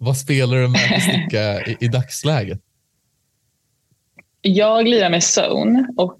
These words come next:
Speaker 1: Mm.
Speaker 2: eh, nu inför den här säsongen så kör jag med deras, eh,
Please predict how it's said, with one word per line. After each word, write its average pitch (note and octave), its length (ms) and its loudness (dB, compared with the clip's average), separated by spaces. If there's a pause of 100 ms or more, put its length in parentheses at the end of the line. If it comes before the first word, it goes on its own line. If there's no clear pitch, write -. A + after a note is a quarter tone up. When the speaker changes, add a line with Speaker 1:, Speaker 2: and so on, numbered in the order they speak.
(160)
Speaker 1:
Mm. E3 340 2
Speaker 2:
eh, F#3 60 2
nu F#3+ 220 2
inför F#3 180 0
den F#3 80 2
här G3+ 80 2
säsongen F3 400 0
så - 420 0
kör D#3+ 220 0
jag D#3+ 80 -2
med D#3+ 120 0
deras, - 600 -2 (180)
eh, E3 400 -2